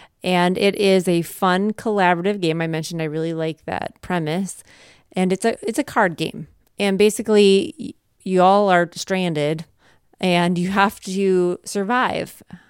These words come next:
And whoever is, you, you try and all survive, but a lot of <laughs> times it's not everyone that survives. And they have some really wild, crazy cards on it,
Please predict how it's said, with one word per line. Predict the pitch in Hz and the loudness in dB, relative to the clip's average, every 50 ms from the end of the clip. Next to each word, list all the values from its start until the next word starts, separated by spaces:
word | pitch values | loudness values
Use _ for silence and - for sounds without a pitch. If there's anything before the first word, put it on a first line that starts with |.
| _ - - | _ -6 -4
And | 196 196 | -2 0
whoever | 185 185 196 196 202 185 202 202 190 190 190 - - - - | 0 2 4 4 4 4 4 2 4 4 2 0 -4 -6 -2
is, | 196 185 185 180 180 180 175 - - - | 0 0 2 2 0 -2 -4 -8 -12 -10
you, | - 214 208 - | -8 -8 -6 -4
you | 202 220 | -4 -4
try | 196 - 311 285 | -2 0 2 2
and | 247 196 | 2 2
all | 170 170 180 196 | 0 0 0 0
survive, | - - 160 151 - - - - - - | -2 -4 -4 -4 -4 -6 -6 -8 -10 -8
but | - 180 | -6 -4
a | 180 | 0
lot | 165 190 190 | 0 0 0
of | 185 | 0
<laughs> | 190 208 | -2 -2
times | 196 202 165 156 160 | 0 0 -2 -2 -6
it's | - - 160 - - | -8 -10 -10 -8 -6
not | 175 156 147 143 | -6 -6 -4 -6
everyone | 147 - - 85 85 - | -8 -8 -8 -10 -10 -8
that | - - - | -10 -10 -10
survives. | - 165 156 - - - - - - - - - - - - | -10 -10 -8 -8 -8 -8 -8 -10 -12 -16 -16 -20 -20 -12 -4
And | - 214 | -2 2
they | 226 233 | 2 4
have | 247 254 220 | 4 2 0
some | - 208 185 180 185 | -2 -4 -4 -2 -2
really | 185 185 175 185 185 175 175 180 165 _ _ _ _ - | -2 0 0 0 0 2 0 -2 -4 _ _ _ _ -4
wild, | 180 185 185 180 185 185 185 185 180 180 165 156 - - _ _ _ _ _ _ _ _ _ _ _ _ - | 2 4 6 8 8 8 8 8 6 6 4 0 -10 -18 _ _ _ _ _ _ _ _ _ _ _ _ -8
crazy | - - 208 196 202 190 180 190 175 | 0 4 6 6 6 6 4 2 2
cards | - - 175 175 180 180 160 - | 2 0 2 4 4 4 2 0
on | 165 151 - | -2 -2 -2
it, | 92 92 - - - | -4 -4 -6 -8 -10